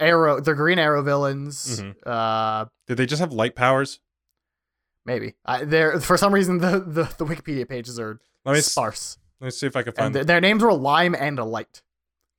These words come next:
Speaker 2: Really?
Speaker 1: What are their powers? There's just, they just doesn't say what their powers are, 'cause they're apparently so
Speaker 2: Cyrus,
Speaker 1: goddamn
Speaker 2: let me find the,
Speaker 1: irrelevant.
Speaker 2: the, the fucking plethora of information that's on the Sideways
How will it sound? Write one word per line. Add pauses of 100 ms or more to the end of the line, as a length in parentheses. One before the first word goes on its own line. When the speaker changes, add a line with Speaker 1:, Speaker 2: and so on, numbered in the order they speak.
(100)
Speaker 2:
Really? (760)
Speaker 1:
What
are
their
powers?
There's
just,
they
just
doesn't
say
what
their
powers
are,
'cause (100)
they're
apparently
so
Speaker 2:
Cyrus,
Speaker 1:
goddamn
Speaker 2:
let
me
find
the,
Speaker 1:
irrelevant.
Speaker 2:
the,
the
fucking (380)
plethora
of
information
that's
on
the
Sideways